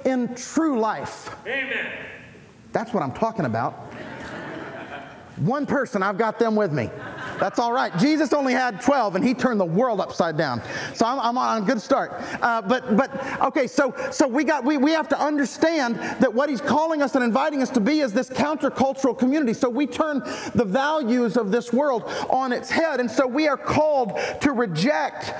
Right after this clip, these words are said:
Speaker 1: the violence of Babylon. Okay, once again, when I say Babylon, you may hear Egypt, you may hear Rome,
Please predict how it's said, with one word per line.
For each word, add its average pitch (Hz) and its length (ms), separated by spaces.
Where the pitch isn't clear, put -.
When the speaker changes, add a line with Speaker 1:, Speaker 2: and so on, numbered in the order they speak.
Speaker 1:
the 254 120
violence 247 1000
of 220 260
Babylon. 226 720
Okay, 233 120
once 220 220
again, 240 200
when 226 120
I 254 80
say 269 240
Babylon, 240 960
you 208 180
may 240 200
hear 226 380
Egypt, 165 540
you 160 120
may 190 160
hear 220 200
Rome, 185 520